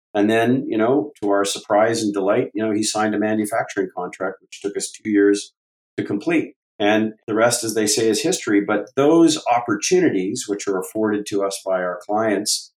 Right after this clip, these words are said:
and allow us to innovate and create these type of new submersibles, is what I enjoy most. I think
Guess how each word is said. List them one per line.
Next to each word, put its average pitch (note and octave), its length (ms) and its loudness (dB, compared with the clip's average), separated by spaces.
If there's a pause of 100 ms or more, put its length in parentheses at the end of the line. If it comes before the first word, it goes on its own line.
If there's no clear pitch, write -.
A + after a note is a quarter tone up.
(200)
and G2 100 -4
allow G2 360 2
us G2+ 260 0
to F2+ 220 -6 (180)
innovate G#2 600 0 (140)
and F#2 480 -2
create G2+ 440 4 (120)
these G2+ 220 -2
type G2+ 280 -2
of F#2 200 -6 (260)
new A2 260 2
submersibles, C3+ 920 0 (120)
is G#2 200 -4
what A#2 140 4
I A2+ 160 6
enjoy A2 380 2
most. B2 320 2
I F#2+ 60 0
think G#2 240 -2